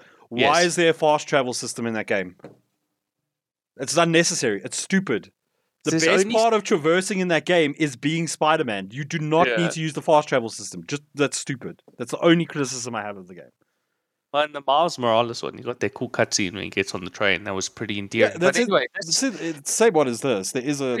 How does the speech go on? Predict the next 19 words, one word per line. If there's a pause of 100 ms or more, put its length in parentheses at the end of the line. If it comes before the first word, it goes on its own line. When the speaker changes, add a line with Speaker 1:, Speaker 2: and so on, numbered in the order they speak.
Speaker 2:
there
are
train
Speaker 1:
oh
my
God.
Speaker 2:
cutscenes. (200)
Speaker 1:
I
forgot
the,
the,
the
stealth
segments
where
you
play
as
Mary